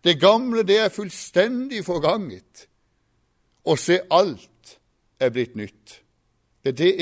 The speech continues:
egentlig evangeliet dreier seg om. At Jesus, han ordner opp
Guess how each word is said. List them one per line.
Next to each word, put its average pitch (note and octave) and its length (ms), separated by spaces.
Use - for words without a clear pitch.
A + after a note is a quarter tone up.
egentlig F3 360
evangeliet D3 480
dreier D#3+ 260
seg - 240
om. D3 80
At C#3+ 180
Jesus, F#3 480
han F#3+ 160
ordner F3+ 380
opp - 260